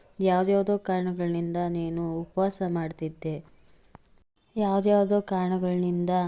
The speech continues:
ನಿನ್ನ ಅರ್ಥನೇ ಮಾಡ್ಕೊಳಕ್ಕಾಗಿಲ್ಲ ನನ್ಗೆ.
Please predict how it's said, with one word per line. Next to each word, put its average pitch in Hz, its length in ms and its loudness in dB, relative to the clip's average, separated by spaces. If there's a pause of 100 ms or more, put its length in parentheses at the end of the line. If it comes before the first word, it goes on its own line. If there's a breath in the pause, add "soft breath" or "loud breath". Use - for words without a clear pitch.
(360 loud breath)
ನಿನ್ನ 190 420 2 (300)
ಅರ್ಥನೇ 190 440 -2
ಮಾಡ್ಕೊಳಕ್ಕಾಗಿಲ್ಲ 170 1000 -4
ನನ್ಗೆ. 160 440 -6